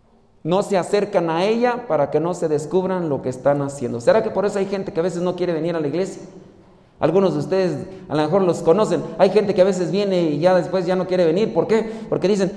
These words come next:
"Ay, ese, ese padrecito nomás me está aventando puras pedradas". Y luego a veces hay algunos que hasta le han echado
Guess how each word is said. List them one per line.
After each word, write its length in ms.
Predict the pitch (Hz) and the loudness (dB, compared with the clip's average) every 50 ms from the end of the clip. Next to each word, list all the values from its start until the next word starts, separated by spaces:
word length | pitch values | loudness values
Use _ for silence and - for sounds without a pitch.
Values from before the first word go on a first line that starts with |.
| - - | -2 2
"Ay, 160 | - 240 226 | 2 4 4
ese, 160 | 196 - 233 | 2 0 0
ese 140 | 233 - 220 | -2 0 0
padrecito 400 | 226 185 180 180 180 233 - 233 | 2 2 2 2 2 0 0 0
nomás 200 | 208 208 233 233 | 0 0 0 -2
me 80 | 214 196 | -2 -2
está 100 | - 220 | 0 0
aventando 340 | 226 220 - 226 226 220 - | 0 0 0 0 -2 0 0
puras 200 | 226 233 208 - | 0 0 0 2
pedradas". 640 | - 180 175 180 220 254 262 262 - - - - - - - - - - - - - - - - _ _ _ - | 2 4 4 4 4 2 2 0 -2 -4 -6 -10 -14 -16 -18 -20 -20 -20 -20 -20 -20 -20 -20 -20 _ _ _ -4
Y 40 | - | 0
luego 200 | 180 220 220 226 | 2 4 4 4
a 20 | 220 | 4
veces 320 | 233 233 226 220 180 190 | 4 4 2 2 0 0
hay 160 | 202 214 220 | 0 2 2
algunos 320 | 208 185 185 233 226 196 - | 2 2 2 0 -2 -4 -4
que 80 | 190 | -4
hasta 140 | 160 - 156 | -2 -2 0
le 80 | 160 170 | 2 2
han 140 | 208 220 | 2 0
echado 560 | 214 214 202 208 208 202 185 160 - - - | 0 0 0 0 2 0 -2 -2 -4 -6 -10